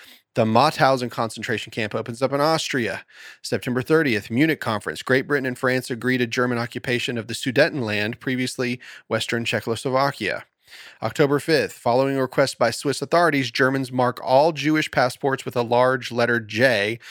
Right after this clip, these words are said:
to restrict Jews from immigrating to Switzerland. On the twenty-eighth of October, seventeen thousand Polish Jews living in Germany were expelled. Poles refused to admit them. Eight thousand are stranded in the frontier village of Zabazen.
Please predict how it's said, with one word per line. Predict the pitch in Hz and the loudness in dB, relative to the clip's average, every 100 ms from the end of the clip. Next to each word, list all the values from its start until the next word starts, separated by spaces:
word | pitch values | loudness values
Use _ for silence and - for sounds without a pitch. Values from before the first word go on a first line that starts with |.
| - - - | -20 -16 -6
to | 135 | -2
restrict | 120 - - 143 - - | -2 -4 -2 -4 -4 -8
Jews | 120 113 110 | -4 -4 -6
from | - 110 | -8 -8
immigrating | 98 120 104 104 110 | -6 -4 -2 -2 -4
to | - 143 | -8 -10
Switzerland. | - 190 - 110 95 87 - _ _ _ - - - _ _ _ - | -6 -4 -2 -2 -4 -10 -18 _ _ _ -20 -20 -20 _ _ _ -2
On | 127 | 0
the | 117 | 0
twenty-eighth | - 143 143 156 | 0 2 2 4
of | 131 | 2
October, | 110 - 107 87 | 2 0 -4 -2
seventeen | - 127 131 143 135 | 2 2 2 -2 2
thousand | 139 143 139 135 | 4 4 2 -4
Polish | - 135 143 135 | 0 2 2 -2
Jews | - 143 156 107 | 0 2 2 0
living | 113 117 123 | -2 -2 -2
in | 123 | 0
Germany | 139 139 139 | 0 2 0
were | 135 143 | 0 -2
expelled. | - - 147 127 85 - | -4 0 2 4 0 -2
Poles | 127 131 131 | 0 2 0
refused | 131 - 131 123 | -4 -2 -2 -2
to | 123 | -4
admit | 104 113 180 - | -2 0 0 0
them. | 101 104 165 - _ - - - - | -4 -4 -6 -12 _ -20 -20 -16 -2
Eight | 131 120 | 0 4
thousand | 117 123 127 | 4 4 2
are | 117 | -2
stranded | - - 117 131 139 | -2 0 2 2 0
in | 117 | -2
the | 110 | -2
frontier | - 120 - 117 | -2 -2 0 0
village | 107 117 117 | 2 0 0
of | 120 | -4
Zabazen. | - 131 131 131 - - | -2 2 4 2 -2 -12